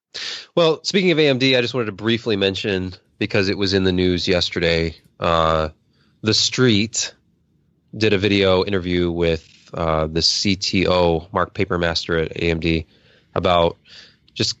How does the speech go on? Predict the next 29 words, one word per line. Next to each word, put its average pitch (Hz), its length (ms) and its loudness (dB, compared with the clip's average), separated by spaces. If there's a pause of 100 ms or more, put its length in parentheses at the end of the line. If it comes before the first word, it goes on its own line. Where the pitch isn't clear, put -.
(100)
just - 220 -2
briefly 165 320 2
touching 135 360 0
on 117 80 2
a 113 40 -2
couple 120 220 -2
of 107 80 -2
topics, 104 320 -2
including 117 480 -2 (160)
the 113 80 -8
Radeon 90 540 0 (360)
graphics, 85 680 -4 (140)
where 92 380 2 (140)
he 107 240 -4
just 104 200 -4
made 113 140 2
it 98 60 -2
clear. 107 520 2 (520)
I, 92 300 0
I, 95 300 -2 (680)
they 110 80 0
apparently 107 380 0
felt 107 240 -2
the 110 100 0
need 104 360 0
to, 95 540 -2 (920)
to 101 200 0
announce 95 540 0
that 92 260 0